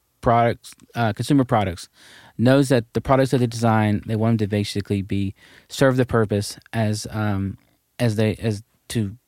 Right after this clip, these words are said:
ninety-eight percent of the customers off the shelf. And you, and you make sure that the, they're reliable, the quality's there, um,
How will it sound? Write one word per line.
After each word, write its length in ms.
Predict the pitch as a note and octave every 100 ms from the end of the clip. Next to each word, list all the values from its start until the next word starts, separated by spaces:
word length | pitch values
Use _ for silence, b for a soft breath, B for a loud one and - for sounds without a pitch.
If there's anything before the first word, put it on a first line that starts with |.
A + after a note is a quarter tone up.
| _
ninety-eight 600 | B2 B2+ C3+ C3 A2 A2
percent 240 | - - A2
of 80 | G2+
the 60 |
customers 500 | G2 G#2 - F#2 F#2 -
off 200 | G#2 G#2
the 80 | G#2
shelf. 340 | - F2 - _ B B B -
And 120 | A2+
you, 180 | A2+ A#2
and 140 | - A#2
you 80 | A#2
make 160 | C3
sure 160 | - B2+
that 280 | A#2 A2 -
the, 420 | G2 F#2+ F#2+ F2+
they're 140 | G2+
reliable, 680 | F#2+ G2 A#2 A#2+ A2+ A2+ A2+
the 140 | G2+ G2
quality's 600 | - A#2 A#2 A2 G#2+ G2+
there, 440 | G2+ G#2 G2+ G#2+ B B B B
um, 560 | - G2+ G2 F#2+ F#2+